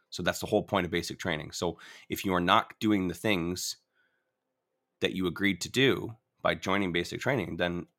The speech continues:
unfortunately, I'm gonna piss a lot of people off, but I'm gonna kick you out. Because what that's also doing is it's affecting the morale of the remainder of the people that are within the basic training,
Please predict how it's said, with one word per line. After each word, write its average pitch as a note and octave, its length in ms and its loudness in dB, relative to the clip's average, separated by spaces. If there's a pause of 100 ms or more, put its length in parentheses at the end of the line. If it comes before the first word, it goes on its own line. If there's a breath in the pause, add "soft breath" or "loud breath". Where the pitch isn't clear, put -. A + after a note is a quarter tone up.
(120)
unfortunately, F2 840 0
I'm F2+ 140 -4
gonna F#2 120 0
piss G2 200 0
a E2 60 -4
lot E2 260 2
of F2 60 -6
people E2 320 -4
off, A2+ 420 4
but F2 60 4
I'm G2 80 6
gonna A#2 100 2
kick A#2+ 220 -2
you A#2 80 2
out. G#3+ 180 -2 (1700)
Because G#2 240 -2
what G#2 140 2
that's G2 180 4
also C#3 340 6
doing F2+ 260 0
is F#2 180 -4
it's G2+ 160 -6
affecting G#2+ 400 2
the G2 80 -2
morale F2 640 4
of F2+ 140 -6
the F#2 120 -2
remainder F#2 560 0
of E2+ 60 0
the E2+ 60 -2
people F2+ 320 -4
that F2+ 120 -2
are F#2 40 2
within F#2+ 240 -2
the G2+ 80 -2
basic G#2 260 -4
training, B2+ 320 -4